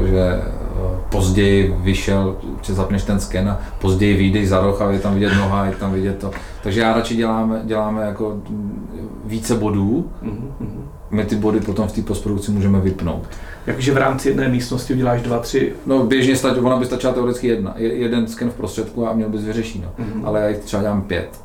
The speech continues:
Speaker 2: Jo.
Speaker 1: Protože pak můžu některý vypnout, anebo i když
Speaker 2: Aby se vlastně ten výst-, do toho výstupu nepoužil ten, ty záběry z toho daného bodu.
Speaker 1: Jo, není potřeba, když tam,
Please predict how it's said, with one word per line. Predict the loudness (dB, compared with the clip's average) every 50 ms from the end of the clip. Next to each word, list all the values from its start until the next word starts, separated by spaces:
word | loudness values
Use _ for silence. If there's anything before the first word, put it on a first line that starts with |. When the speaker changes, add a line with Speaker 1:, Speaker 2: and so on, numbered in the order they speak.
| -18 -18 -18 -18 -12 -10
Speaker 2:
Jo. | -8 -4 -2
Speaker 1:
Protože | -2 -2 0 0 0 2 2 2 2 2 2 0 -2 -6 -10 -12 -14 -14 -14 -16 -16 -16 -14 -14 -10 -6 -4
pak | -4 -2 -2
můžu | -2 0 0 2
některý | 0 0 0 0 0 2 2 0 0 -2 -2
vypnout, | -2 -2 -2 0 0 0 0 -2 -4 -6 -8 -8 -8 -8 -6 -6 -6 -8 -4 -2
anebo | 0 2 2 2 2 2 0 0 -2 -2
i | -2
když | 0 0 0 -2 -2 -2 -2
Speaker 2:
Aby | 0 0 0
se | 0 2 2
vlastně | 2 2 2 0 -2 -2 -4 -2 0
ten | 0 2 2
výst-, | 2 0 -2 -2 -2 -2
do | -2 0
toho | 2 2 4 4
výstupu | 4 4 2 0 -4 -4 -2 0
nepoužil | 0 2 2 4 4 4 2 2 0 0 0 0 0 0 -2
ten, | -2 0 0 -2 -2
ty | -4 -4 -2
záběry | 0 0 0 0 -2 -4 -4
z |
toho | -4 -2 -2 0
daného | 0 0 0 -2 -2
bodu. | -2 -2 -4 -4 -6 -8 -10 -10 -6 -2
Speaker 1:
Jo, | -2 0 0 -2 -4 -4 0
není | 2 4 4 4
potřeba, | 2 2 0 0 0 0 2 2 2 2 0 0 -2
když | -4 -6 -4
tam, | -4 -2 -2